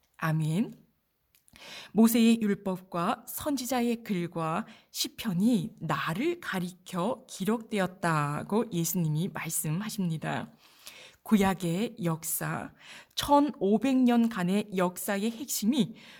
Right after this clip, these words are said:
모두 예수님이 태어나시기를, 메시아가 오시기를 간절히 기다리고 있는 말씀이지요. 구약 성경 안에 족보들이 있습니다.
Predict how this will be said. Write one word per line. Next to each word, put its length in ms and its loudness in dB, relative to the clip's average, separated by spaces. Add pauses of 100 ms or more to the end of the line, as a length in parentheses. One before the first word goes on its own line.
(120)
모두 500 2
예수님이 680 2 (100)
태어나시기를, 1160 -4 (320)
메시아가 880 4 (640)
오시기를 920 0
간절히 840 2
기다리고 520 -4
있는 500 0
말씀이지요. 1040 -4 (580)
구약 260 6
성경 320 4
안에 300 2
족보들이 560 -4
있습니다. 800 -2